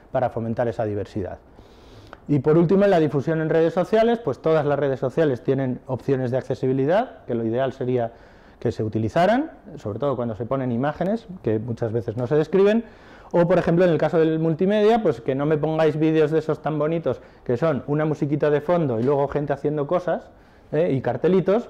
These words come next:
porque esos cartelitos, pues, yo no los veo. <clears throat> Vamos, que se puede hacer con musiquita, pero que también se pueden incluir otras opciones. Antes del evento,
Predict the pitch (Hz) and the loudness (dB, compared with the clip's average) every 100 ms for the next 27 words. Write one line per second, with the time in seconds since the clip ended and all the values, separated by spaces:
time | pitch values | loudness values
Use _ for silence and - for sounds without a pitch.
0 | - 120 123 120 127 135 143 139 123 214 | -6 -4 -4 -4 -4 -4 -2 -2 -2 -6
1 | - 95 - - - 107 107 - 107 101 | -8 -12 -12 -20 -12 -8 -8 -6 -6 -6
2 | 101 165 165 - - - - - - - | -2 0 0 -4 -18 -20 -20 -20 -20 -20
3 | - - - - - - - - - - | -20 -20 -20 -20 -20 -20 -20 -20 -20 -20
4 | - - - - - - - 151 139 123 | -20 -20 -20 -20 -20 -10 -2 0 0 0
5 | 147 - 98 98 123 131 123 139 131 139 | -2 -6 -8 -2 0 0 0 -2 0 0
6 | 135 151 156 180 202 160 120 107 104 110 | 0 0 0 0 2 0 -2 -6 -8 -6
7 | 113 117 127 127 123 - - - 123 120 | -2 0 0 -2 -8 -18 -10 -4 0 2
8 | 127 127 117 - 107 - 98 - - - | 4 2 -2 -6 -10 -10 -14 -14 -20 -20
9 | - - - - - - - - 202 233 | -20 -20 -20 -20 -20 -20 -16 -2 2 4
10 | 220 214 180 127 98 95 87 | 4 4 4 4 0 -4 -4